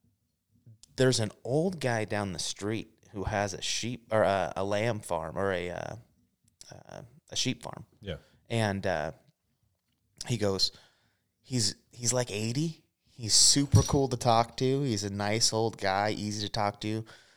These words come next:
Speaker 1: Uh, he probably has something for you if you want."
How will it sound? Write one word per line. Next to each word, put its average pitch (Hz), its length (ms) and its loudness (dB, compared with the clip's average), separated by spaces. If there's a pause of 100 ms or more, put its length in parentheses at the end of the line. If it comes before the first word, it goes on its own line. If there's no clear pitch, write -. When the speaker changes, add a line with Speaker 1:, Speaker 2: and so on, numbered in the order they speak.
(240)
Speaker 1:
Uh, 95 280 -4
he 147 600 -4
probably 92 500 2
has 87 240 0
something - 360 -4
for 76 240 -6
you 82 100 -6
if - 140 -10
you 78 100 -10
want." 87 300 -8